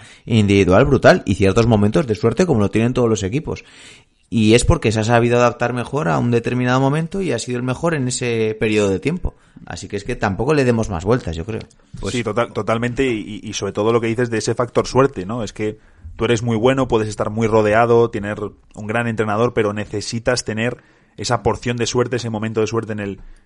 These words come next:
Speaker 2: momento oportuno. Y yo, a mí, por ejemplo, siempre me hace mucha gracia estos comentarios de aparece un triple de Ray Allen, el triple de Ray Allen en, en las finales contra San Antonio. Eh, cuando Ray Allen salva el legado de, de LeBron James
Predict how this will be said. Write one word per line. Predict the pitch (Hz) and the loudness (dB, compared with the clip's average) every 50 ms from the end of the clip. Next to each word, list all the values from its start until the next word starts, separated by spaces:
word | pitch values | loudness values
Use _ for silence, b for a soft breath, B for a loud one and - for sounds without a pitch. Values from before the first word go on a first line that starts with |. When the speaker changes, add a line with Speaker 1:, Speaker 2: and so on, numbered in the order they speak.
| _ - | _ -14
Speaker 2:
momento | - 104 101 113 117 110 120 | -10 -8 -6 -6 -2 -2 0
oportuno. | 101 113 107 104 98 123 120 127 143 - | 0 0 0 -2 -2 -2 -2 -4 -4 -6
Y | 101 98 95 - 95 92 - _ _ - - - | -8 -12 -12 -12 -14 -18 -20 _ _ -20 -20 -18
yo, | 95 95 | -16 -16
a | 90 92 | -14 -14
mí, | 98 104 | -10 -8
por | 92 110 | -6 -6
ejemplo, | 107 117 117 120 | -4 -4 -4 -4
siempre | 120 127 123 120 | -4 -4 -4 -4
me | 123 120 | -4 -4
hace | 113 123 | -4 -6
mucha | 120 120 113 - 104 | -8 -6 -6 -6 -4
gracia | 104 113 117 - - 113 107 101 | -2 -2 -2 -2 -4 -6 -6 -6
estos | 98 - - 101 - | -6 -8 -10 -12 -12
comentarios | - 101 98 98 95 110 104 107 101 98 | -12 -12 -12 -8 -6 -6 -4 -4 -4 -6
de | 101 101 98 87 - _ _ _ _ _ _ _ _ _ _ _ - - - | -6 -6 -8 -8 -10 _ _ _ _ _ _ _ _ _ _ _ -20 -20 -20
aparece | - 85 92 90 95 92 - | -20 -20 -18 -16 -16 -14 -14
un | 98 92 | -14 -12
triple | 98 101 95 101 | -12 -10 -8 -8
de | 98 101 98 | -6 -4 -4
Ray | 95 98 98 101 | -4 -4 -2 -2
Allen, | 104 101 101 101 95 | -2 -2 -4 -4 -6
el | 95 87 | -8 -10
triple | 101 98 101 98 | -10 -8 -8 -6
de | 98 98 | -6 -6
Ray | 95 98 95 | -6 -4 -6
Allen | 98 98 95 92 92 | -6 -6 -6 -8 -10
en, | 92 92 92 90 87 - | -12 -12 -12 -14 -14 -14
en | - 104 | -12 -10
las | 101 95 - | -10 -10 -10
finales | - - 98 101 104 98 - | -12 -10 -8 -6 -6 -6 -6
contra | - 104 92 95 | -8 -10 -10 -10
San | 92 101 101 | -10 -8 -8
Antonio. | 98 98 104 110 110 110 104 98 95 | -8 -6 -6 -6 -6 -8 -10 -12 -16
Eh, | 92 101 - | -20 -20 -20
cuando | - 101 104 98 101 | -16 -16 -14 -12 -10
Ray | 113 120 120 | -10 -8 -6
Allen | 123 127 127 123 113 | -6 -6 -8 -8 -10
salva | - 120 120 123 117 117 | -10 -8 -6 -4 -4 -4
el | 117 | -4
legado | 110 104 113 120 120 117 110 | -6 -6 -4 -4 -4 -4 -4
de, | 110 107 104 98 | -6 -8 -8 -10
de | 101 107 | -12 -12
LeBron | 107 104 107 117 113 104 | -12 -10 -10 -10 -10 -8
James | 107 120 120 107 95 92 - | -8 -8 -8 -8 -10 -12 -16